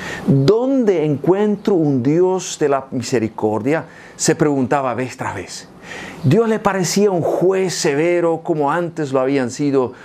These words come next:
sus padres y sus maestros. Cuando a partir de mil quinientos trece empezó a dar clases bíblicas, especialmente sobre los Salmos, Lutero empieza a ver con más claridad el tema de la salvación.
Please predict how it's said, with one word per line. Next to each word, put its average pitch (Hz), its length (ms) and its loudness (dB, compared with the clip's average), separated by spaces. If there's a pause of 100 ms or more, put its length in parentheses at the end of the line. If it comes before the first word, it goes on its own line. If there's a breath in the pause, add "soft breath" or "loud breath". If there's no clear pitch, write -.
(100)
sus 123 220 -2
padres 127 600 -2
y 120 60 -4
sus 117 240 -2
maestros. - 720 -8 (1400 loud breath)
Cuando 147 240 2
a 143 80 0
partir 196 460 0
de 156 120 2
mil 180 280 0
quinientos 143 640 -2
trece 107 420 -2
empezó 143 560 0
a 127 60 -2
dar 117 240 -2
clases 131 360 -4
bíblicas, 101 640 -4 (320 loud breath)
especialmente 190 800 0
sobre 180 280 0
los 165 180 -2
Salmos, 104 560 -4 (360 loud breath)
Lutero 180 540 2
empieza 165 1000 -2 (340 loud breath)
a 135 180 0
ver 175 440 0
con 147 320 0
más 180 380 -4
claridad 131 600 0
el 117 200 -2
tema 123 260 -2
de 110 100 -4
la 107 120 -4
salvación. 92 500 -10